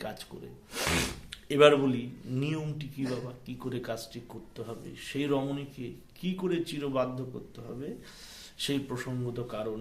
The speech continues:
নিয়ে একটা বিশেষ ভিডিও আপনাদের সান্নিধ্যে আমি পেশ করব।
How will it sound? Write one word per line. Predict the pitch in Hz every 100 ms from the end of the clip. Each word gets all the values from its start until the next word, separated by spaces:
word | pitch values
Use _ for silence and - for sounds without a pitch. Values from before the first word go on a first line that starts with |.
| 113
নিয়ে | 120 175 202 120
একটা | 117 - 113 110 - - - 117 117
বিশেষ | 117 127 123 - - 113
ভিডিও | 113 123 135
আপনাদের | 120 110 113
সান্নিধ্যে | - 107 110 110
আমি | 110 104
পেশ | - - -
করব। | 120